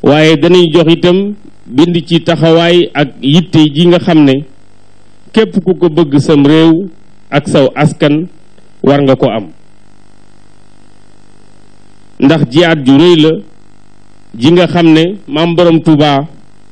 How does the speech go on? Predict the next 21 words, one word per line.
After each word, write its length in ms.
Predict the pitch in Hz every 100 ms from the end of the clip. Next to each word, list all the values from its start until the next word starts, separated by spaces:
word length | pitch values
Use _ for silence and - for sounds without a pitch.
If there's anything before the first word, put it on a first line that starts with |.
| - - - - - - - - - - - - - - - - - - - -
doon 260 | 156 175 170
na 80 | 165
ko 160 | 170
def 280 | 151 185 156
ci 140 | - 165
biir 260 | 151 175
yoonu 400 | 160 160 170 156
géej 260 | 139 175 175
gi, 200 | 123 117 101 - - - - - - - - - - - - - -
màndargaal 760 | 123 151 165 170 165 151 160 160
na 140 | 156 165 185 247 - - - -
taxawaayu 560 | 156 147 160 160 165 151
sëriñ 320 | - 190 180
bi 200 | 135 131 - - - - - - - - - - -
ci 120 | 165
wàll 300 | 165 170 165
yi 460 | 156 170 180 185 190 - - - - - -
ñu 120 | 135 151
wax 120 | 139
léegi. 380 | 135 127 104 - - - - - - - - - - - - - - - - - - - - - - - - - - -
Waaye 500 | 160 170 175 120